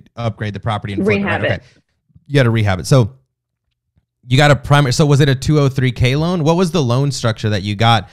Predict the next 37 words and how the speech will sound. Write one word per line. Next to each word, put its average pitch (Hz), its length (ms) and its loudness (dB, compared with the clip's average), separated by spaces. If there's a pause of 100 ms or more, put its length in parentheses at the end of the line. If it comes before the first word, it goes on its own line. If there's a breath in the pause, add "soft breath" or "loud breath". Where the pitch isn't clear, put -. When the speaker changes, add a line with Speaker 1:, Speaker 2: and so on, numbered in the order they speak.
(200 soft breath)
Speaker 1:
that 113 160 2
would 110 140 2
include 110 400 2
rehab 107 500 2
in 101 120 0
the 92 60 -6
price? 110 560 -8 (140)
'Cause 107 140 -6
I 110 60 0
think 117 180 -6
you 113 80 -6
said 107 220 -2
that 95 120 -4
you 98 160 -2
had 95 180 -2
to 101 80 -4
get 95 180 -8
the 90 80 -10
rehab 95 340 -4
in 92 180 -4
the, 90 320 -6 (760)
so - 180 2
was 131 240 6
it 143 60 6
a 127 60 4
two 143 200 2
oh 131 60 4
three 127 160 0
K 147 200 0
loan? 165 220 0
Do 131 60 -2
you 135 60 -2
know 139 100 0
what 131 100 -2
kind 135 120 -2
of 127 80 -2
loan 123 500 -2